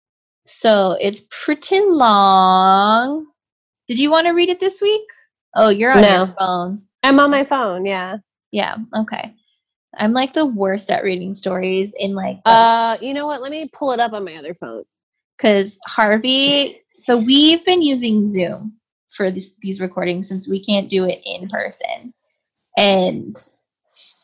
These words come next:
Speaker 1: he, like, edits out my dyslexia, like, super hardcore. <laughs> Let me just say, I usually sound so, such, like, ass and
Speaker 2: Didn't s-,
Speaker 1: mispronounce
Speaker 2: didn't somebody say that you sounded like you were high?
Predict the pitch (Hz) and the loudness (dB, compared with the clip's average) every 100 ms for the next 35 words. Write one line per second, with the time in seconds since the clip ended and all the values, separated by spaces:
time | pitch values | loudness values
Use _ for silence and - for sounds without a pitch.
0 | - - 233 226 254 294 - 196 190 214 | -12 -2 2 4 4 2 2 2 4 4
1 | 214 185 - 202 202 202 196 - - - | 2 0 2 0 0 0 -4 -6 -8 -8
2 | 214 214 214 214 196 190 - - - 196 | -2 2 4 2 0 -4 -10 -12 -6 -6
3 | 190 170 185 180 - - - - - 226 | -4 -2 -2 -2 -4 -6 -8 -6 -6 -4
4 | - - _ _ _ - - - 294 277 | -4 -6 _ _ _ -20 -6 0 2 0
5 | - 262 339 302 277 262 254 226 240 247 | -2 4 6 8 6 6 8 6 4 2
6 | 233 226 226 202 190 180 - 202 214 220 | 4 4 4 2 4 4 4 2 2 2
7 | 233 254 254 269 202 190 208 - - 190 | 0 -2 -2 -2 -2 -4 -6 -10 -2 2
8 | 196 202 - - _ _ - 262 254 233 | 4 2 0 -8 _ _ 0 0 2 0
9 | - 202 190 - - - - _ _ _ | 2 2 4 2 -2 -10 -16 _ _ _
10 | _ - 214 214 202 214 294 339 220 214 | _ 2 4 4 6 6 8 8 6 4
11 | 226 285 320 359 349 269 269 277 - 247 | 4 4 4 0 0 -2 -2 -4 -2 -2
12 | 233 214 220 202 - 196 202 190 185 185 | 0 -4 -6 -10 -8 -8 -8 -8 -8 -8
13 | 175 175 175 165 156 160 165 185 | -6 -6 -4 -4 -2 -2 -2 -6